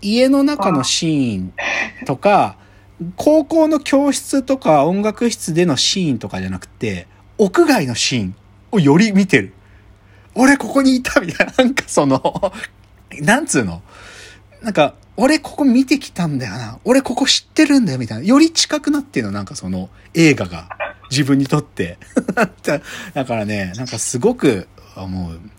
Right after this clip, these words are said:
Speaker 1: で、からさ、これは変な、ちょっとすげえ変な話なんだけどさ、同じような、だから今年さ、なんか映画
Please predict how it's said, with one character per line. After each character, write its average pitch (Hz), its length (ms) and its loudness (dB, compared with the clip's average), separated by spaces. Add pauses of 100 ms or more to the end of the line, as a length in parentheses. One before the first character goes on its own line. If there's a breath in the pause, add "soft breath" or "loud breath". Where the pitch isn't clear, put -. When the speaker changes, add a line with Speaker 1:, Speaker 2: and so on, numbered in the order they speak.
(120)
Speaker 1:
で、 104 480 -6 (680 soft breath)
か 151 40 0
ら 139 60 0
さ、 156 140 0
こ 196 100 0
れ 220 60 4
は 196 60 2
変 240 100 0
な、 143 140 -2
ち - 100 -10
ょ - 20 -12
っ - 20 -14
と 131 260 -4
す - 140 -8
げ 170 80 4
え - 20 4
変 180 160 2
な 143 60 -2
話 107 180 -4
な 104 80 -2
ん - 20 -4
だ 92 60 -6
け 92 40 -6
ど 92 60 -6
さ、 90 260 -10 (360)
同 196 320 0
じ 196 100 -2
よ 214 100 0
う 175 40 0
な、 127 100 0 (920 soft breath)
だ 190 100 2
か 185 80 4
ら 147 60 4
今 170 140 0
年 233 160 0
さ、 190 200 2 (240)
な 208 120 -2
ん - 20 -8
か 170 160 2
映 208 200 0
画 202 160 -6